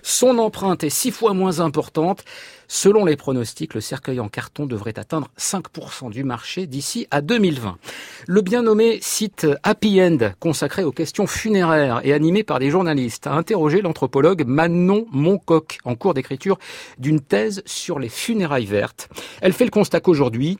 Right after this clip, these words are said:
on veut rendre à la terre ce qu'elle nous a donné pour se dédouaner de l'impact qu'on a eu sur l'environnement. On pense à réinjecter le corps dans le cycle de vie. On accepte de rendre le corps humain fertile.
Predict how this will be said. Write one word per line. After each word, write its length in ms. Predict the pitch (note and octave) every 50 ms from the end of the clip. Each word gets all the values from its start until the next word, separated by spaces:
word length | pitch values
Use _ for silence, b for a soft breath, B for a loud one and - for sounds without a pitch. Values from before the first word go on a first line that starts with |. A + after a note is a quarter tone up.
| _ _ _ _ _ - -
on 180 | G#3 A#3+ A#3+
veut 200 | G#3+ E3 F3+ F#3
rendre 320 | E3+ C#3+ D#3+ F#3 F#3+ D#3+ C#3+
à 40 |
la 120 | C#3+ C3+ C3
terre 240 | - - C#3+ D#3 D3
ce 120 | - A2+
qu'elle 180 | - C3+ B2 A#2
nous 200 | B2 A2+ G#2+ B2
a 40 |
donné 440 | A2+ A2 A2+ E3 E3 D3 C#3+ C#3+ D3+
pour 240 | - - C3 B2+ -
se 100 | - A2+
dédouaner 400 | G2+ A2 B2+ A#2 A#2+ A#2+ B2+ C#3+
de 100 | B2 A#2
l'impact 520 | A2 A2+ B2+ C3+ - - D3+ - - - -
qu'on 220 | - C3+ B2 A#2+
a 80 | A#2 A2+
eu 80 | B2
sur 200 | C#3+ - - A2
l'environnement. 640 | G#2+ A2 C#3 C3 C3 C3+ A2 G#2+ G2+ A2 A#2+ C#3 D#3+ B B B B B B B B
On 160 | - F3+ F#3+
pense 460 | - - F3+ F3+ F3 D#3 C#3 - -
à 120 | A#2+ A2+ A2
réinjecter 680 | A2 C3+ D3 E3 E3 D#3+ C#3+ C#3+ C#3 - - - D3
le 100 | C3 A#2
corps 360 | A2 - - D3+ D3 C#3+ C3+
dans 100 | A#2+ G#2+
le 100 | G#2+ A2
cycle 420 | G#2 - - - D#3+ - - G#2+ G#2
de 100 | F#2+ G2+
vie. 340 | F#2+ F#2+ G2+ A#2+ C#3 E3 F#3 B B B B B B B
On 280 | D#3+ F3 F#3+ F#3+ F3+
accepte 560 | E3+ D#3+ D#3 - - - - D#3+ D#3+ - - A2+
de 140 | G#2+ A2+
rendre 420 | A2+ A2 A2+ A#2+ C#3+ D3 B2 A2 G2+
le 80 | G2+
corps 260 | G2+ - - D3+ B2+ G#2
humain 300 | F#2 G#2 A#2+ C3+ C#3+ - _ _ _
fertile. 680 | - - - - C#3+ C3+ - - - G#2 F2+ F2+ F2+ -